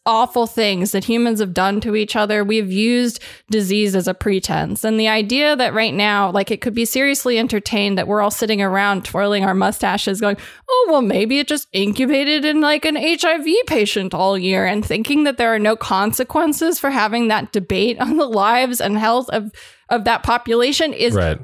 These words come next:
Speaker 1: wild.
Speaker 2: Which
Speaker 1: And it's disgusting that scientists seem to be completely unaware of how the stigma that they create, like,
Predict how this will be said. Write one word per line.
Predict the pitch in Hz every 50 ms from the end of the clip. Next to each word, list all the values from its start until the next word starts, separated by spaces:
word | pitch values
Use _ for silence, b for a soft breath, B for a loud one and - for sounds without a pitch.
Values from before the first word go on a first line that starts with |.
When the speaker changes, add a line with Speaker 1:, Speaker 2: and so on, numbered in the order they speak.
| -
Speaker 1:
wild. | 196 196 185 190 190 196 196 196 190 175 160 107 101 - 120
Speaker 2:
Which | 117 113 -
Speaker 1:
And | 233 233 247
it's | - 262 269 - -
disgusting | - 294 269 - - - 294 339 370 - - 254 220 233
that | 240 240 240
scientists | - 247 226 240 262 254 - 254 247 -
seem | - 240 240 247 240
to | - 262
be | 226 247 254
completely | - - 285 - 277 311 359 381 370 330 311 269
unaware | - 233 240 247 226 196 208 196 196 214 233
of | - 233 220
how | - 226 220 247 269 277 285
the | 254 247 240
stigma | 240 - - 254 269 262 285 269 262
that | 220 208 214 208
they | - 214 233 262 285
create, | 233 - - 226 233 214 220 226 233 220 202 175 -
like, | 202 208 208 -